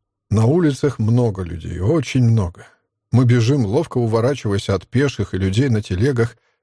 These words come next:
огибая их и уносясь всё дальше. «Захарка, гляди, летят!» Услышал я сбоку, надо бы хоть узнать, как зовут пацана.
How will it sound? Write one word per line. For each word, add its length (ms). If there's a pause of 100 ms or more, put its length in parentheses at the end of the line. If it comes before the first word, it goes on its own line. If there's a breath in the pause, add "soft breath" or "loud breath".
(100)
огибая 540
их 320
и 60
уносясь 520
всё 260
дальше. 540 (920)
«Захарка, 880
гляди, 500
летят!» 680 (760)
Услышал 560
я 160
сбоку, 520 (140)
надо 240
бы 120
хоть 260
узнать, 340
как 180
зовут 320
пацана. 460